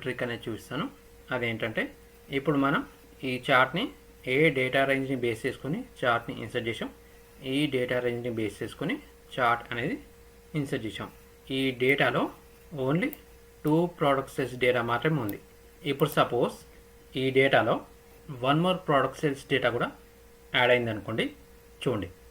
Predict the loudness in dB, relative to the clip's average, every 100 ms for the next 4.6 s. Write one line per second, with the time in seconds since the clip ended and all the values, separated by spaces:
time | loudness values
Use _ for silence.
0 | -20 -2 -2 2 4 6 6 2 -2 -10
1 | -20 -20 -16 -2 2 4 4 0 4 4
2 | 4 -2 -2 -2 0 0 2 -2 -4 -10
3 | -20 -20 -20 0 2 4 2 -4 -14 -12
4 | -6 -2 -2 -4 0